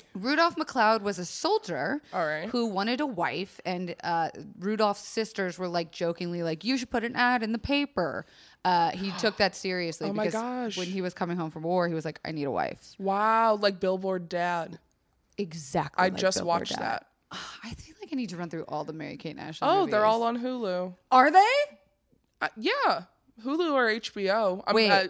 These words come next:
Speaker 2: uh, H B O wouldn't carry Mary-Kate and
Speaker 1: No,
Speaker 2: Ashley,
Speaker 1: they
Speaker 2: so
Speaker 1: wouldn't.
Speaker 2: Hulu.
Speaker 1: Do they stand the test of time?
Speaker 2: Do they? Yeah.
Speaker 1: Are they just as
Speaker 2: I,
Speaker 1: good?
Speaker 2: I literally just watched Billboard Dad.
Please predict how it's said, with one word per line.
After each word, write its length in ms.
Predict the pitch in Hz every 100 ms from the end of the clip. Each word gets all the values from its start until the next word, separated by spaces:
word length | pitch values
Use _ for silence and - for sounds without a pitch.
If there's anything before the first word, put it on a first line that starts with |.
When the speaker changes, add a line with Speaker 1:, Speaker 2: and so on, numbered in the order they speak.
| -
Speaker 2:
uh, 80 | 220 196
H 180 | 202 165
B 60 |
O 80 | 156
wouldn't 260 | 156 156 151
carry 200 | 151 147
Mary-Kate 260 | 147 156 147
and 180 | 151 143
Speaker 1:
No, 40 |
Speaker 2:
Ashley, 120 | 139 135
Speaker 1:
they 40 |
Speaker 2:
so 160 | - 170
Speaker 1:
wouldn't. 220 | - - - -
Speaker 2:
Hulu. 440 | 196 214 165 156 214
Speaker 1:
Do 100 | 226
they 120 | 240
stand 280 | - 208 190
the 80 | 190
test 240 | 196 180
of 80 | 180
time? 440 | 175 156 180 233 240
Speaker 2:
Do 120 | 403
they? 80 | 214
Yeah. 320 | 185 311 190
Speaker 1:
Are 40 | 185
they 120 | 180
just 180 | 175 170
as 120 | 160
Speaker 2:
I, 40 |
Speaker 1:
good? 200 | 165 165
Speaker 2:
I 100 | 226
literally 440 | 233 226 247 247 233
just 280 | 190 208 202
watched 300 | 208 208 208
Billboard 360 | 196 202 196
Dad. 420 | 208 - 123 175